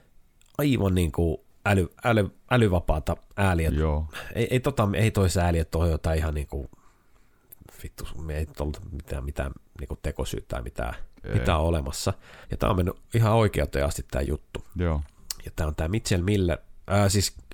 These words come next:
Speaker 1: ää, pari askelta taaksepäin, kun tää tapaus tai tää toiminta kävi, tuli s-, julki, niin Arizona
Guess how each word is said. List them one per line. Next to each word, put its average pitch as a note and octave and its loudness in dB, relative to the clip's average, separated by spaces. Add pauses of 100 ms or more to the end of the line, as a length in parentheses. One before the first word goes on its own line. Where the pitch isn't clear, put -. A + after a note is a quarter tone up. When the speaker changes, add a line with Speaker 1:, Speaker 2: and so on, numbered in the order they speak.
(120)
Speaker 1:
ää, F2+ 4 (640)
pari F#2+ 4
askelta F2 0
taaksepäin, F2+ 0 (1200)
kun D#2+ -2
tää G2 4 (260)
tapaus F2+ 0 (1040)
tai D#2 -2
tää D#2+ 0 (760)
toiminta E2+ 0
kävi, B1 -6 (160)
tuli B1 -4 (840)
s-, - -10 (100)
julki, A#2 2 (200)
niin E2 0 (100)
Arizona F2 2